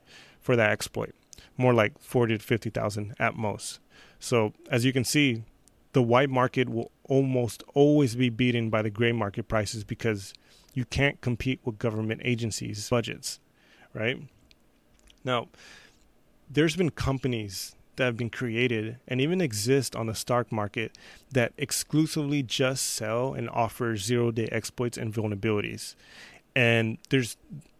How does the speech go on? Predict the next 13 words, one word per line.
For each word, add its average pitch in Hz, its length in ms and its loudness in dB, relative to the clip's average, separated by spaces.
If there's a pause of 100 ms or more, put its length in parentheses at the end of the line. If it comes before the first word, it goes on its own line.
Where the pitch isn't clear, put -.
if 131 160 -4
you 156 80 2
can 160 120 2
think 139 140 2
about 123 240 0
the 123 60 -2
largest 117 720 4
arms 123 340 2
dealers 107 580 -2
like 110 240 0
Lockheed 117 460 2
and 117 100 -2
Martin, 107 400 -2